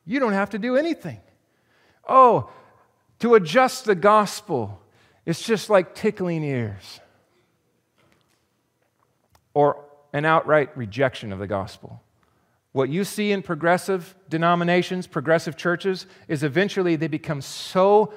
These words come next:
liberal, so progressed, as it were, that they have nothing to gather about. There's no reason to get together. And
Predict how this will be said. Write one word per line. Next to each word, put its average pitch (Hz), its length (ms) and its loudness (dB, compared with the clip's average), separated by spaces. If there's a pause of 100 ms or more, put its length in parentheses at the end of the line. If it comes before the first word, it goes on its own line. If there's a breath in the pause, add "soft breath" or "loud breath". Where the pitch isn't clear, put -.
(240 loud breath)
liberal, 160 480 2
so 196 340 0
progressed, 185 1000 -2
as 180 180 0
it 151 100 -4
were, 151 320 0 (220 loud breath)
that - 140 -10
they 160 80 -2
have 143 260 2
nothing 156 460 -2
to 131 80 -4
gather 120 340 0
about. 87 300 -6 (480)
There's 147 180 0
no 202 140 4
reason 214 340 2
to 170 60 -4
get 175 160 -2
together. 127 500 -4 (400 soft breath)
And 156 280 -4